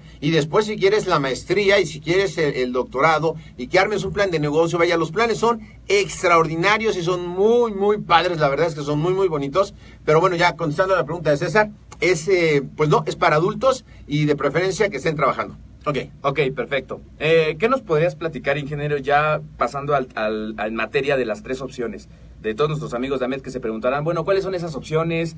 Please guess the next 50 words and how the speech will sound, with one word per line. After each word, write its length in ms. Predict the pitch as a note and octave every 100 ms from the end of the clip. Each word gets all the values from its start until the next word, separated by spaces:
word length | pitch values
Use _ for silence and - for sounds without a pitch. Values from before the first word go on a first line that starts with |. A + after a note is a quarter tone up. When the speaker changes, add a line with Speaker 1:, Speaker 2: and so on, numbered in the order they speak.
| - - -
Speaker 2:
¿Qué 120 | E3+
diferencia 420 | G3 D3+ D#3+ E3+
hay 80 | D#3+
de 100 | C3+
cada 220 | D#3 D3+
una? 360 | D3 C#3+ B2+ -
¿Y 220 | B2 B2
qué 200 | - D#3
es 60 | E3
lo 160 | F3
que 100 | D3
yo 140 | B2+ C#3
voy 180 | D3 D3
a, 200 | D3 - - -
a, 320 | - G2+ G2+ -
a, 200 | A2+ A2+
a 220 | A2+ A#2+
recibir 580 | B2+ B2+ B2+ B2+ D3 - -
de 80 | A2
cada 180 | C3 B2
opción? 300 | - G#2+ - - - - -
Speaker 1:
Ok, 200 | F3 F3+ F3+
bueno, 240 | F3 E3+ D#3
pues 220 | E3 F#3
esto, 340 | F#3 A#3 A3
a-, 220 | D#3 D#3 D#3
aquí 180 | D3+
a 40 | G3
lo 80 | F#3+
mejor 240 | D#3 F#3
voy 140 | F#3
a 60 | E3+
ser 140 | F#3+
un 80 | E3+
poco 420 | D#3+ F3 E3 E3+ E3
extensivo, 720 | - - B2+ B2 A3+ B3+ A#3
pero 140 | - F3+
es 100 | A#3+
importante 640 | - D3+ D3+ F#3 A#3 G3+
que 80 | C3+
lo 120 | D3
haga 80 | D#3+
extensivo 440 | - C3+ C3+ F3+
para 200 | D#3+ D3+
que 120 | B2+ C3
sepas 380 | F3+ F#3+ F#3
qué 80 | F3+
vas 100 | D#3+
a 40 | A#2+
hacer, 240 | D3+